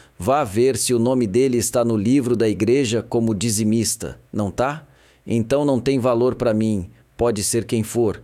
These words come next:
pra mim não vale uma prata furada", declarou. Na mesma linha, classificou membros que não contribuem financeiramente como parasitas da obra, afirmando que tais pessoas não têm direito de voz ou espaço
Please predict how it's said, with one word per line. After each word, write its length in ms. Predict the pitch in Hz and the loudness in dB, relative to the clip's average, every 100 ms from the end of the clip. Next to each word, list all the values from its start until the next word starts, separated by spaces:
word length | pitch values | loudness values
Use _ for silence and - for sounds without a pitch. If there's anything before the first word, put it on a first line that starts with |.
| - _ | -20 _
pra 160 | 120 117 | -2 0
mim 220 | 117 151 | 2 2
não 180 | 143 120 | 0 0
vale 300 | 95 123 131 | 0 0 2
uma 180 | 120 110 | 0 -2
prata 380 | 117 123 123 | 0 -2 -2
furada", 640 | 113 131 117 104 82 69 - _ - | -4 0 0 0 -2 -6 -8 _ -6
declarou. 640 | 104 - 110 101 90 78 - _ _ _ _ _ _ _ _ | -4 0 0 2 0 -4 -12 _ _ _ _ _ _ _ _
Na 200 | 120 135 | 0 2
mesma 360 | 139 139 127 | 2 2 2
linha, 460 | 165 135 131 123 123 - _ _ _ | 2 2 2 0 -4 -12 _ _ _
classificou 840 | 139 127 143 - 139 - 147 165 | 0 0 -2 -4 -4 0 2 2
membros 480 | 135 143 151 147 - | 2 2 0 0 0
que 100 | 147 | 0
não 200 | 139 156 | 0 0
contribuem 640 | 151 131 131 113 147 147 | -2 0 0 2 2 0
financeiramente 1000 | 117 139 147 135 - 151 143 123 139 - | 0 0 2 2 2 2 2 2 0 -2
como 300 | 131 135 127 | -2 0 0
parasitas 960 | 120 139 156 147 101 90 151 - 123 95 | 0 -2 0 0 -2 0 0 0 -2 0
da 160 | 120 | 0
obra, 460 | 113 110 98 76 - - - _ _ | 2 2 0 -4 -6 -14 -20 _ _
afirmando 600 | - 113 131 120 139 143 | -6 -2 0 2 2 0
que 160 | 135 123 | -2 -4
tais 360 | - 147 175 - | -4 -2 0 0
pessoas 760 | 160 131 135 139 135 120 - - _ | -2 0 2 2 2 0 -6 -12 _
não 220 | - 123 | -2 0
têm 240 | 113 127 131 | 0 2 2
direito 480 | 117 123 135 131 123 | 2 2 2 0 -2
de 100 | 131 | 0
voz 440 | 101 117 127 113 | 2 2 2 2
ou 120 | 120 | 0
espaço 720 | 123 - - 117 110 - 123 | 0 -2 -2 0 0 -2 -4